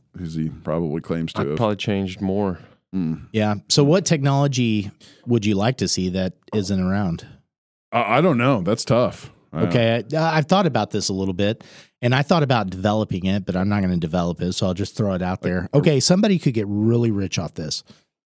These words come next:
Speaker 1: Well, then we shouldn't talk about it. <laughs>
Speaker 3: Uh, no, it's cool. You know, like, the perks of listening to the Whiskey Bros
Speaker 1: Okay.
Speaker 3: is you might get rich.
Speaker 1: If you turn into a billionaire,
Speaker 3: Yeah.
Speaker 1: feel free to compensate us as
Speaker 2: Yeah,
Speaker 1: well.
Speaker 2: give us a little
Speaker 3: Yeah,
Speaker 2: bit.
Speaker 3: please. Please do. Uh, Mommy Moly.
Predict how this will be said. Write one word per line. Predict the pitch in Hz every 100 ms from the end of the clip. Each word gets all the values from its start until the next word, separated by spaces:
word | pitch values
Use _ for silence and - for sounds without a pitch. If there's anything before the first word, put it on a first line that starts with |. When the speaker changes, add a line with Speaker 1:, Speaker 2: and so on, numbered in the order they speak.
| _ - 226 175
Speaker 1:
Well, | 135
then | 151
we | 160
shouldn't | 156 - 185 185
talk | - 202 220
about | 254 139 -
it. | 139 113 -
<laughs> | 208
Speaker 3:
Uh, | 156 202 151 143
no, | 247 330
it's | 165 233
cool. | - 196 233 202
You | 170 170
know, | 160 190
like, | 143 131
the |
perks | 131 151 135 -
of | 117
listening | 120 - 120
to | 113
the | 117
Whiskey | 98 120 107
Bros | 85 85 82
Speaker 1:
Okay. | 110 123 113 127 -
Speaker 3:
is | 104
you | 107
might | 110 101
get | 98
rich. | 92 110
Speaker 1:
If | 185 220
you | 214
turn | 226 208
into | 196 - 190
a |
billionaire, | 156 135 104 113 95 110 147
Speaker 3:
Yeah. | _ _ _ _
Speaker 1:
feel | 165
free | 180 175 170
to | 160
compensate | 160 151 143 - 156
us | 156 151 -
as | 127
Speaker 2:
Yeah, | 151
Speaker 1:
well. | 123
Speaker 2:
give | 117
us | 107
a | 113
little | 104
Speaker 3:
Yeah, | 160 143
Speaker 2:
bit. | -
Speaker 3:
please. | 170 104 - 120 -
Please | 131 104
do. | 98 82 - - - _
Uh, | - 117 113 101 _ _ 117
Mommy | 120 131 143
Moly. | 127 120 120 87